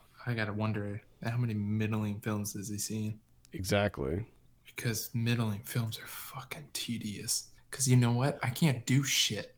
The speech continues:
Speaker 1: At least when I'm playing a game, I'm, I'm engaging with something.
Speaker 2: Right.
Speaker 1: If it's a middling film, I'm just sitting there going, "Jesus Christ, when is this over?"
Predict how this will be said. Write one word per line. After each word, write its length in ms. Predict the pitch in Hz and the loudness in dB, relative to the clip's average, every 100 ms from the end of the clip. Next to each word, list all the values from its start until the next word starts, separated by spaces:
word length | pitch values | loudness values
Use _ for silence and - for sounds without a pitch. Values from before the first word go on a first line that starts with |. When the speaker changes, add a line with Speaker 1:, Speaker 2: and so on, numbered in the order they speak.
| _ _ _ - | _ _ _ 0
Speaker 1:
At 100 | 127 | 6
least 200 | 123 165 | 8 8
when 100 | 143 | 6
I'm 140 | 120 | 6
playing 300 | 107 131 120 | 6 6 6
a 60 | 101 | 4
game, 340 | 104 127 139 | 4 6 6
I'm, 240 | 104 98 92 - 143 - | 4 0 -4 -10 -12 -4
I'm 180 | 113 107 - _ - | -4 -4 -8 _ -4
engaging 720 | 127 110 107 107 139 127 95 | 0 0 0 2 2 2 -4
with 100 | 95 | -4
something. 240 | - 117 110 | 0 4 4
Speaker 2:
Right. 240 | 98 101 - - - - | 4 2 -2 -16 -10 -8
Speaker 1:
If 120 | - | -6
it's 120 | 104 | -2
a 40 | |
middling 380 | 110 135 135 110 | 4 6 6 4
film, 260 | 104 143 127 | 4 4 4
I'm 120 | 107 | 2
just 220 | 107 - | 2 2
sitting 240 | - 147 - | 4 2 2
there 160 | 107 | 0
going, 260 | 110 107 104 | 0 -2 -2
"Jesus 360 | - 135 120 - | -4 -2 -2 -4
Christ, 500 | - - 139 131 - | -6 0 2 2 0
when 140 | 120 | -2
is 160 | 113 113 | -2 -4
this 200 | 110 - | -4 -4
over?" 360 | 104 104 104 | -6 -6 -8